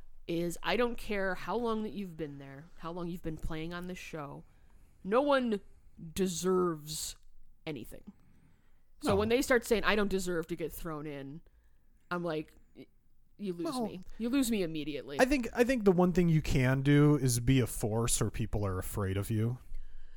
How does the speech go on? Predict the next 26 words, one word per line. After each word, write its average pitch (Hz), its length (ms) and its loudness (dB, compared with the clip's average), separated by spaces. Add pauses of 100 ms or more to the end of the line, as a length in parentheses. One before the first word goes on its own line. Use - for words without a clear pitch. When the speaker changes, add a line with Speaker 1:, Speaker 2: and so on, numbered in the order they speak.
(100)
Speaker 2:
You 135 120 4
Speaker 1:
Well, - 100 10
right, 330 80 8
Speaker 2:
know? 320 60 6
Speaker 1:
like - 100 4
a 302 80 4
Johnny 277 320 2
Bananas. 175 760 -2 (160)
Like, 190 380 0 (100)
people 269 300 0
are 233 180 6
like, 196 240 0
they 196 80 -2
don't 214 260 0
wanna 202 200 0
throw 202 180 -4
him 190 240 -6
in, 160 400 -6 (240)
'cause - 80 -16
if 196 60 -10
he 214 60 -4
comes 220 260 0
back, 175 520 -2 (520)
he's 226 260 -6
going 208 280 -2
to 170 420 0